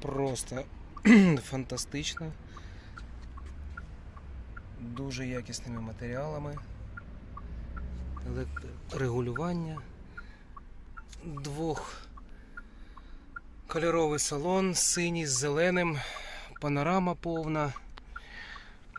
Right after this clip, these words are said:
величезний екран, музика Yamaha. Авто можна прошити буде навіть на співучу мову скоро. Поки зрозуміла мова,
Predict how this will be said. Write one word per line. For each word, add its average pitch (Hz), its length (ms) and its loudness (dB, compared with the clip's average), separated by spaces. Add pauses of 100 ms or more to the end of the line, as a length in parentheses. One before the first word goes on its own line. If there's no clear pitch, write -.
величезний 135 640 6
екран, 170 380 8
музика 151 520 2
Yamaha. 156 640 4 (960)
Авто 139 280 -2
можна 147 360 2
прошити 143 440 -2
буде 139 400 2 (200)
навіть 135 340 0
на 135 80 2
співучу 131 500 -2
мову 180 280 2
скоро. 170 400 -2 (1160)
Поки 143 360 -2
зрозуміла 143 600 6
мова, 202 460 8